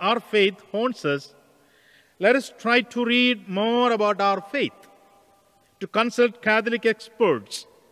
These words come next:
in our locality or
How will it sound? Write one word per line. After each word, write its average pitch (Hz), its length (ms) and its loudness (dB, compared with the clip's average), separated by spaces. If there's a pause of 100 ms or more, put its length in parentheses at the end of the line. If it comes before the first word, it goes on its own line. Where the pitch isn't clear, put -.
(260)
in 175 120 -8
our 185 140 2
locality 185 840 0 (640)
or 214 460 0